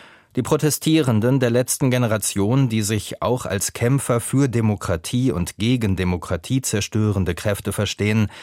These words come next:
müssen sich fragen lassen, ob sie ihre Möglichkeiten nicht missbrauchen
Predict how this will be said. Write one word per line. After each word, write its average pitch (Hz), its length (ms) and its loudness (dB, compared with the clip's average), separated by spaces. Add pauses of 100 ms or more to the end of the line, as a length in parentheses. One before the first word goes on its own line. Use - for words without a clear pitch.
(220)
müssen 139 280 0
sich 156 180 -2
fragen 107 340 2
lassen, 135 380 2
ob - 180 -4
sie - 80 -4
ihre 127 240 2
Möglichkeiten 117 800 0
nicht 117 220 -2
missbrauchen 123 640 0